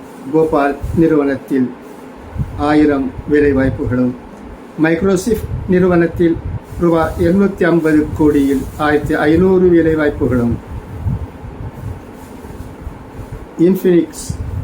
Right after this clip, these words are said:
நிறுவனத்தில் ரூபா ஐந்நூறு கோடியில் எழுநூறு வேலைகளும், அப்ளைடு மெட்ரிக்கல்ஸ் நிறுவனத்தில் ஐந்நூறு வேலைகளும்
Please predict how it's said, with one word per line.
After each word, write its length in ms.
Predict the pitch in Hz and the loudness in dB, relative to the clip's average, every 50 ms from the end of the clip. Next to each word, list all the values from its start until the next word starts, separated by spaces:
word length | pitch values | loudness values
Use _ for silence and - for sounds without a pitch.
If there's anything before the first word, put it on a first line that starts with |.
| - - - - - - 170 | -6 -6 -8 -6 0 2 4
நிறுவனத்தில் 640 | 170 156 156 143 139 139 135 127 - - 139 127 127 123 - | 4 4 4 4 2 2 0 -2 -2 0 0 0 0 0 2
ரூபா 240 | 143 147 135 135 131 143 - - - - - - - - 160 160 | 2 2 4 4 2 0 0 -2 -4 -6 -6 -4 -2 -2 0 2
ஐந்நூறு 320 | 175 180 185 185 185 180 170 160 - 180 | 4 4 4 4 4 4 4 2 2 2
கோடியில் 440 | 170 160 160 151 143 147 147 151 - - - - - - - - - - - - - 165 | 2 4 4 4 4 4 2 0 -2 -6 -12 -14 -12 -10 -8 -6 -4 -4 -4 -2 2 4
எழுநூறு 460 | 165 170 202 202 202 208 208 196 196 190 - - - - 180 | 4 6 6 6 6 6 6 4 4 2 0 -2 -6 0 2
வேலைகளும், 560 | 180 160 143 147 139 123 110 123 123 123 120 - - - - - - - - - - - - - - - - - - - - - - - - - - - 156 | 4 4 4 4 2 2 0 0 0 0 0 -2 -4 -6 -6 -8 -8 -10 -12 -14 -14 -12 -10 -10 -10 -10 -12 -14 -16 -18 -18 -18 -16 -16 -16 -14 -8 -4 -4
அப்ளைடு 500 | 160 - - 160 160 160 156 156 - 147 143 139 131 - - - - - - - - - - - - - - - - - - - - - - - - - - - 160 | -4 -2 0 0 2 4 2 4 4 4 2 2 0 -4 -8 -18 -18 -18 -20 -20 -20 -20 -18 -18 -18 -18 -18 -18 -18 -16 -12 -12 -12 -12 -14 -16 -16 -14 -6 -2 0
மெட்ரிக்கல்ஸ் 580 | 165 180 175 - 185 160 - - 156 143 - - - - 151 | 2 2 2 2 0 0 0 2 0 -2 -2 -4 -4 0 2
நிறுவனத்தில் 640 | 147 139 143 135 135 131 127 123 - - 135 127 127 - - - | 4 4 4 4 4 4 2 2 2 0 0 0 0 0 0 2
ஐந்நூறு 340 | 156 170 175 185 190 185 180 165 | 4 4 6 6 6 6 6 4
வேலைகளும் 520 | 160 151 147 147 139 123 135 131 123 120 | 4 4 4 4 2 2 2 0 0 -2